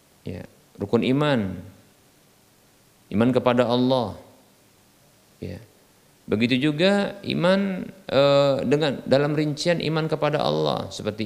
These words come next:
iman kepada wujud Allah, iman kepada rububiyah Allah, iman kepada uluhiyah Allah, iman kepada nama dan sifat Allah Subhanahu wa taala. Nah, itu diingkari.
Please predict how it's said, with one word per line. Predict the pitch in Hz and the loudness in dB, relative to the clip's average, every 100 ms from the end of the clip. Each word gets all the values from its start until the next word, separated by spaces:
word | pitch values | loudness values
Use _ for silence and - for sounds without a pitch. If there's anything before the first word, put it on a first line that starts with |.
| 107 | 0
iman | 113 113 | 0 -2
kepada | 107 110 107 117 123 120 - - | -4 -2 0 0 0 -2 -8 -8
wujud | - 110 120 - | 0 2 2 -2
Allah, | - 117 120 120 98 - - - | -2 0 0 -2 -4 -10 -20 -6
iman | 107 117 | 0 0
kepada | 110 104 110 113 | 0 -2 0 2
rububiyah | 120 127 120 120 123 123 | 4 6 4 4 4 2
Allah, | - 120 120 131 113 - - - - 117 | 0 -2 0 0 -2 -6 -14 -20 -8 0
iman | 117 120 117 | 4 4 2
kepada | 117 113 117 110 123 123 123 - - | -2 -2 -2 0 0 0 -2 -4 0
uluhiyah | 127 127 127 127 - | 2 4 4 2 0
Allah, | 120 120 127 127 113 104 - - | -2 -2 -2 -2 -4 -8 -14 -4
iman | 110 120 120 | 2 2 2
kepada | 113 117 120 113 120 120 123 123 - - - _ _ _ _ _ - | -2 -4 -2 0 0 0 0 -4 -10 -20 -20 _ _ _ _ _ -4
nama | 113 123 127 | 0 2 4
dan | 120 | 2
sifat | 110 135 127 127 107 | 2 -2 -2 -2 -2
Allah | 123 143 143 | -2 0 0
Subhanahu | - 98 - 104 98 | -2 -6 -4 -4 -4
wa | 98 | -6
taala. | - 95 - | -6 -6 -2
Nah, | 113 | -2
itu | 160 | 0
diingkari. | 208 208 202 196 220 190 147 | -2 0 0 0 -2 -2 -6